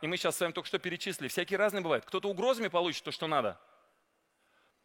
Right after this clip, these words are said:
Кто-то хитростью, кто-то техникой, кто-то просьбами и так далее. Э, наводим порядок сейчас в голове, что инструментарий и причина, ради которой вы поднимаете своё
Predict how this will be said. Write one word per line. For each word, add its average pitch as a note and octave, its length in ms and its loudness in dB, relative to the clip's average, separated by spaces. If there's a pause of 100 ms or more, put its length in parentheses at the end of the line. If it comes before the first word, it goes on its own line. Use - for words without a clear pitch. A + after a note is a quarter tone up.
Кто-то - 300 2
хитростью, A3 500 -4
кто-то F3+ 300 -2
техникой, G#3 480 -2
кто-то F3 220 -4
просьбами G3 460 0
и - 20 0
так D#3+ 180 0
далее. A2 300 4 (1800)
Э, D3 440 10 (420)
наводим F#3 460 4
порядок F#3+ 400 8
сейчас E3 300 0
в C#3 100 -10
голове, D#3 400 6
что F3 260 -2
инструментарий F3+ 1000 4
и F3 120 -2
причина, G3 680 0
ради D#3+ 220 6
которой F3+ 220 0
вы E3+ 60 2
поднимаете F3 460 2
своё D#3 480 2